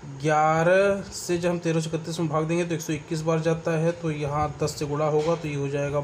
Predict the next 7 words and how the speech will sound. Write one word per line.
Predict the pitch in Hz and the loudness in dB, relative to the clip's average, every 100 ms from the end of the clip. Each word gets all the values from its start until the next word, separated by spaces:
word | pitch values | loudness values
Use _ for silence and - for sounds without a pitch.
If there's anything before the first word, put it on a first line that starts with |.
| 139 | -2
बारह | 135 135 143 | -2 -2 -2
सौ | 139 143 139 | -4 -6 -6
दस | 143 135 | -6 -4
एक्स। | 151 165 - - - - - - - - - - - - - - - - - - - - - | -4 -4 -10 -14 -16 -18 -18 -16 -16 -16 -18 -18 -18 -20 -20 -20 -20 -20 -14 -8 -6 -6 -4
एक | 156 | -6
सौ | - 175 | -2 0
इक्कीस | 165 165 - 202 214 - - - | 0 -4 -2 0 0 -4 -8 -10